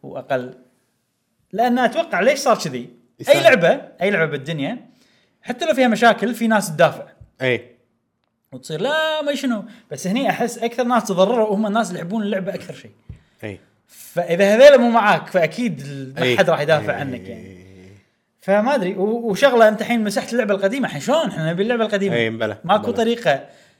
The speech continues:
Speaker 1: ليجل انك تشتري اللعبه القديمه، طريقه قانونيه تشتري اللعبه القديمه
Speaker 2: مم.
Speaker 1: الحين. لازم reforge، مو بكيفك.
Speaker 2: مم.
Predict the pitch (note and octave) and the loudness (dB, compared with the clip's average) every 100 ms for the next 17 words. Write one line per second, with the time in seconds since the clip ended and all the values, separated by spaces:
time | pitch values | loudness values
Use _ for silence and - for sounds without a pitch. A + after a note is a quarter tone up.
0 | _ _ - C#3+ A3 F#3 F#3+ B3 D#3+ D#3 | _ _ -14 -4 -2 2 2 2 -6 -8
1 | - F#3 F3 D3+ D3+ C#3+ D3 C3+ C#3+ C#3+ | -8 -6 -4 -4 -4 -4 -6 -6 -6 -8
2 | C#3 D3+ D#3+ F3 - D#3+ D3 C3+ C#3 C3+ | -4 -2 -2 -4 -6 -6 -4 -4 -4 -4
3 | B2+ C3+ A#2+ G#2+ _ _ C#3 D3+ D#3 C#3 | -4 -6 -10 -16 _ _ 0 2 2 -2
4 | C3 A#2+ A2+ - C3+ C3+ A#2+ G#2 _ _ | -10 -12 -16 -16 -16 -16 -16 -20 _ _
5 | _ _ _ _ _ _ _ _ D4+ E3 | _ _ _ _ _ _ _ _ -12 -12